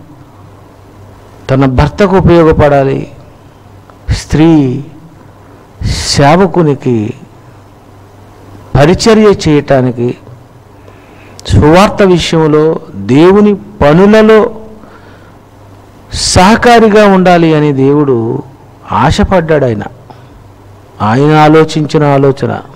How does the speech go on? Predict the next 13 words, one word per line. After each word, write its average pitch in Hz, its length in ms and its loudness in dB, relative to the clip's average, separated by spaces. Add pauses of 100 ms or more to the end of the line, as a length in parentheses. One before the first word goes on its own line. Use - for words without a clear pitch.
మనం 117 180 -2 (100)
ఆలోచించింది 127 680 -4
కాదు. - 200 -12 (3000)
ఆయనకు 240 420 2
మీరు 214 240 4
ఉపయోగపడాలి 208 760 2 (100)
అని 180 160 0 (160)
ఆయన 147 180 0 (2500)
మీ 180 120 4 (140)
కొరకు 240 360 2 (220)
ఎన్ని 202 220 2 (140)
ఆశలు 190 360 0 (120)
పెట్టుకున్నాడో 151 640 -2